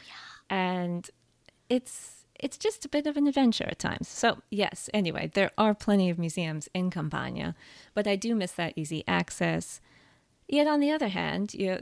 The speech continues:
Speaker 2: the summer comes, and the Ravello Festival, uh, is, is a wonderful music and performing arts festival every summer in Ravello.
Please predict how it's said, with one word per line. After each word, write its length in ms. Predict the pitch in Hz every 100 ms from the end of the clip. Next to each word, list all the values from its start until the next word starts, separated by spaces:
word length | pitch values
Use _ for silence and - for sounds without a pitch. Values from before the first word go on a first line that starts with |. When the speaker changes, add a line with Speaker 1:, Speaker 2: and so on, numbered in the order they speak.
| -
Speaker 2:
the 280 | 190 190 196
summer 340 | - 214 185
comes, 560 | 170 170 151 175 226 - - - -
and 800 | 185 170 165 165 165 165 160 - - _ _ _ _ -
the 200 | 185 190
Ravello 420 | 180 170 175 180
Festival, 720 | 175 147 - 151 151 170 214 190 -
uh, 60 | 160 156
is, 220 | 160 - -
is 400 | - 165 147 - - - - _ _ -
a 40 |
wonderful 460 | 170 196 202 - 170
music 420 | 165 165 160 -
and 80 | 156
performing 400 | 156 - 156 160
arts 220 | 180 -
festival 540 | - 175 - 175 175
every 240 | 160 151 156
summer 540 | - 175 170 165 160 -
in 120 | 151
Ravello. 640 | 151 170 180 180 175 170